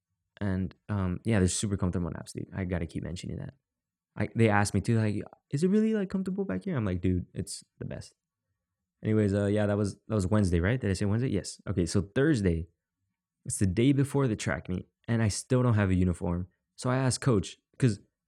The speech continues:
I had asked for my uniform before, but she told me she didn't know if I was gonna run or what I was running. So I was like, "Okay, cool. Like,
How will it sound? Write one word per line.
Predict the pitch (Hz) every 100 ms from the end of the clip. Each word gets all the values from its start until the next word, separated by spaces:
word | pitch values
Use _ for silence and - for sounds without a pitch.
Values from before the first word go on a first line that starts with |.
| _ _ _ _ _ _ _ _ - - -
I | 127
had | 160 131
asked | 117 127
for | 131
my | 117
uniform | 107 110 117 117
before, | 101 - 117 120
but | 110
she | -
told | 113 113
me | 110
she | 107
didn't | 113 107
know | 104
if | 98
I | 104
was | 95
gonna | 92
run | 90 92 139 131
or | 101
what | 87 101 117
I |
was | 123 131
running. | 139 151 165
So | -
I | 107
was | 104
like, | 107
"Okay, | 156 117 110
cool. | - 143
Like, | 98 92